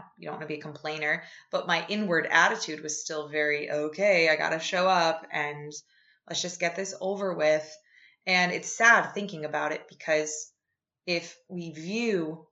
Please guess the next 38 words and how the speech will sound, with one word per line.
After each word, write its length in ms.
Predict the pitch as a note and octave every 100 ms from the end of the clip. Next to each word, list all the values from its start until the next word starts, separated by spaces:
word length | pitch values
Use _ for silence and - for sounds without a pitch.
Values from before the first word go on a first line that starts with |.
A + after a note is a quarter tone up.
| _ _
our 100 | F3+
daily 400 | E3+ F3 G3 F3
tasks 840 | D#3 - A#3 D#3+ F3+ - - - - _ _ _ _ -
as 160 | E3+ -
something 400 | G3 F3+ E3+ D3+
to 160 | - D3
get 420 | C#3 E3 F3 -
over 380 | C#3 D#3 G3 A3
with, 380 | B3 C#4+ D4+ - _ _ _ -
then 340 | F3+ F3+ F3
we're 80 | E3+
basically 520 | F#3 G#3 - - F#3
eliminating 680 | E3 G#3 F#3 F3+ E3+ E3 D#3
the 120 | D#3
opportunity 840 | E3 D#3 D#3+ - D#3+ D#3 D#3 D#3 D3+
to 120 | E3
enjoy 600 | D3+ D3 D3+ D3+ D3+ D3+ -
this 300 | E3 D3 - _ -
entire 340 | D3 D#3 D3
part 200 | D3 D3
of 80 | C#3+
our 120 | D3
lives, 540 | D3+ B2+ - - - - _
if 80 | D#3+
that 120 | D#3+
makes 160 | D#3
sense. 360 | - - - - _ _ _ -
So 160 | -
that's 220 | F#3+ G3+ -
the 80 |
first 300 | - E3+ E3
point. 200 | D#3 D#3 - -
Work 320 | E3+ E3+ -
is 160 | F3+ -
something 420 | F3 G3 B3 C4+ - _ _
we 100 | F#3+
cannot 380 | - - E3 F3
avoid. 440 | E3+ D3+ D#3+ A3+